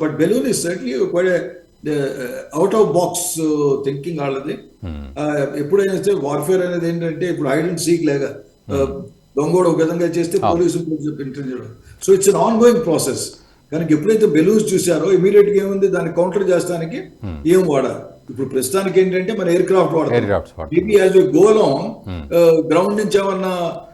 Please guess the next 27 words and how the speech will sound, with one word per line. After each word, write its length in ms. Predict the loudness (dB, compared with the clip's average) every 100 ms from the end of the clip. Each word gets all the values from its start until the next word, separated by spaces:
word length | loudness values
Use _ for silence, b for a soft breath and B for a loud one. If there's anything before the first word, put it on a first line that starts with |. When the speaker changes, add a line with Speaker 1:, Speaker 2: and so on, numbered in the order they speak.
| -8
Speaker 1:
మిసైల్స్ 400 | -4 0 0 0
వాడగలమా? 460 | 0 2 2 0 -4
Speaker 2:
Yeah. 440 | -8 -14 _ -12
Hmm. 180 | -10 -12 -20 _ -4
Speaker 1:
అది 100 | 2
కూడా 180 | 4 4
ఆలోచిస్తారు. 680 | 2 0 -4 -8 -14 -20 _ _ -8
Speaker 2:
యా, 100 | -6 2
ఓవరాల్‌గా 380 | 4 6 6 4
అయితే 180 | 2 2 2 2 0 0 2
ఫైనల్‌గా 440 | 2 4 4 4
రామచంద్రరావు 540 | 2 -2 -6 -4 -4
గారు, 160 | -4 -6
అంటే 200 | -4 -6
మీరు 160 | -4 -4
అన్నట్లుగా, 420 | -4 -4 -2 -4 b b b b -4
so 80 | 4
గ్రౌండ్ 280 | 6 6
నుంచి 180 | 4 2
కూడా 200 | 2 4
వాడే 640 | 6 4 4 2 2 2 2
టెక్నాలజీ 420 | -2 -2 -2 0
మనం 240 | 0 0
నేర్చుకోవాల్సిన 500 | -2 -2 -2 -4 -4
పరిస్థితి 380 | -6 -6 -8 -8
ఉంది 140 | -8
ఇప్పుడైతే. 440 | -8 -8 -8 -10